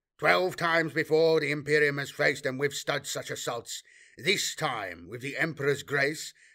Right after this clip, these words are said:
and with the forces under the command of the Lord Admiral, shall be no different,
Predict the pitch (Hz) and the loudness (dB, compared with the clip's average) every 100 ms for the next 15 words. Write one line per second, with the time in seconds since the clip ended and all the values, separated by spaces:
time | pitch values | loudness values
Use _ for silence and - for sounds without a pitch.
0 | - 123 131 127 160 160 143 147 135 135 | -12 -10 -8 0 2 2 0 -2 -2 -4
1 | 147 143 143 143 143 131 147 139 135 147 | -2 0 0 -2 -4 -2 0 0 2 0
2 | 139 120 127 147 _ _ _ - 147 151 | 0 -8 -6 -8 _ _ _ 0 0 2
3 | 151 160 151 160 147 - - | 2 2 2 0 -2 -4 -14